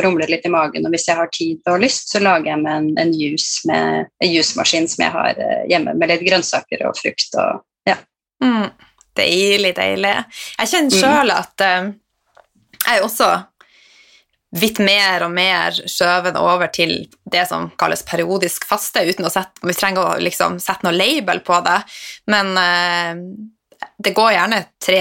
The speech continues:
Speaker 2: fire, fem timer fra jeg står opp til jeg spiser, og det funker kjempe, kjempefint.
Speaker 1: Mm.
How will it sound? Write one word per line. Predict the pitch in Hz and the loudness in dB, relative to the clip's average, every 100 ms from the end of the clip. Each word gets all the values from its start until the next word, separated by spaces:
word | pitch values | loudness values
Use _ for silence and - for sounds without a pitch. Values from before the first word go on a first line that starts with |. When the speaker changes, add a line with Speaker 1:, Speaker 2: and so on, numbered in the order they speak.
| 180 | 2
Speaker 2:
fire, | 175 185 185 | 2 2 2
fem | 175 175 | -2 -4
timer | 170 185 190 190 190 | -4 -2 0 0 0
fra | - 185 | -2 0
jeg | 170 | 0
står | - 180 175 | -2 -2 0
opp | 190 - - | -2 -4 -6
til | 170 170 | -4 -2
jeg | 190 180 | -2 -4
spiser, | - 202 220 220 | -4 -4 -4 -2
og | 175 | -4
det | - | -4
funker | 175 185 190 185 196 | -6 -2 0 0 0
kjempe, | - 175 185 - - | -6 -8 -10 -8 -4
kjempefint. | 208 208 214 - - - - - - - - 254 | -4 -2 -2 -2 -4 -10 -10 -14 -16 -16 -4 0
Speaker 1:
Mm. | 262 190 220 | 2 2 -2